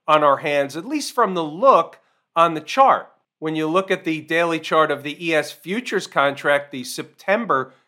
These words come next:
contract, you see a tail candle. And on the S P Y, we see somewhat of a reversal candle finishing at the highs. That's definitely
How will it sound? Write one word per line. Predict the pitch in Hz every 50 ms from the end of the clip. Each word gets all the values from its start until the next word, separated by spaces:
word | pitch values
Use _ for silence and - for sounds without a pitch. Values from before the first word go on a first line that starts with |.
| _
contract, | _ - 147 139 135 131 - 160 147 151 160 - -
you | 185
see | - - 202 202 196
a | 190 185 160 - - _ _ _ _ _
tail | - - 208 214 233 240 240
candle. | 240 - - 165 139 131 120 113 110 127 147 185 202 - _ _ _ _ -
And | 170 170
on | 170 170
the | 175 175 190 185
S | 196 190 -
P | - - - 196 190
Y, | 196 247 262 254 247
we | 233 220 226
see | - - - - 240 233 220
somewhat | 202 - - 240 220 214 214 208
of | 208 202
a | 196 180
reversal | 180 185 180 147 135 165 202 226 240 233 - 233 214 196
candle | 214 - 226 214 208 202 190 202 202 196 196 196 _ _ _ _
finishing | - - - 208 196 196 - - 202 190 190
at | 190 190 190
the | 180 160
highs. | - 185 180 180 180 185 170 175
That's | 202 208 214 - -
definitely | - 220 220 220 220 214 208 208 180 185 190 180 175 156 -